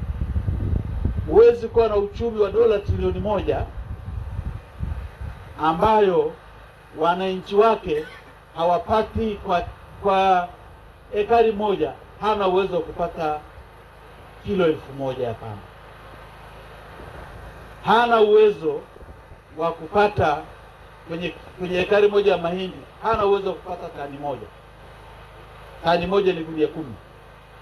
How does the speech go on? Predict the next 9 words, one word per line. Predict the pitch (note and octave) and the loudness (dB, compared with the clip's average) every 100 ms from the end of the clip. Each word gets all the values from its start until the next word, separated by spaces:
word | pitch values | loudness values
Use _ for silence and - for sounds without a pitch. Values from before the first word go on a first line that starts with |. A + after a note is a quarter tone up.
| - - - - - | -20 -20 -20 -20 2
Hiyo | A3 G#3 | 4 4
ni | |
kima | F3+ G#3+ G3 | 2 -6 -4
cha | F3+ | -4
chini | E3 F#3 E3+ | -6 -8 -12
kabisa. | D#3 C3+ C3+ - - - - - - - - - - | -8 -8 -10 -16 -18 -20 -20 -20 -20 -20 -20 -20 -2
Maana | D#3+ F#3 G3+ A3+ | 0 2 4 2
yake | A#3 A3+ | 2 0
ili | A#3+ | -2